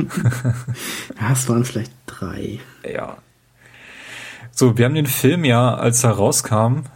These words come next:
Speaker 2: äh, letztes Jahr, zweitausendvierzehn, kam er in
Speaker 1: Genau.
Speaker 2: Deu-, lief in Deutschland irgendwie zwei Monate später an als im Rest der Welt. Das fand ich ein bisschen merkwürdig.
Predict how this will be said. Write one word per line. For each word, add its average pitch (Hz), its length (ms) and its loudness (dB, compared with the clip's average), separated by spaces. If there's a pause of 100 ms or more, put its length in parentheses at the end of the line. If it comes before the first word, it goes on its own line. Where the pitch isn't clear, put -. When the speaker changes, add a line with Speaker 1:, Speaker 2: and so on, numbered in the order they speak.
(240)
Speaker 2:
äh, 110 200 0
letztes 117 500 0
Jahr, 123 220 6
zweitausendvierzehn, 127 1160 2 (420)
kam 113 200 2
er 117 120 6
in 131 80 6
Speaker 1:
Genau. 117 140 6
Speaker 2:
Deu-, 120 100 2
lief 120 140 2
in 123 80 6
Deutschland 117 400 2
irgendwie 110 220 2
zwei 104 240 0
Monate 120 340 4
später 123 400 2
an 127 200 2
als 123 280 2
im 117 80 4
Rest 120 240 0
der 123 100 6
Welt. 123 180 4
Das - 80 -4
fand 117 160 0
ich 110 60 0
ein 107 80 -2
bisschen 117 240 0
merkwürdig. 143 540 0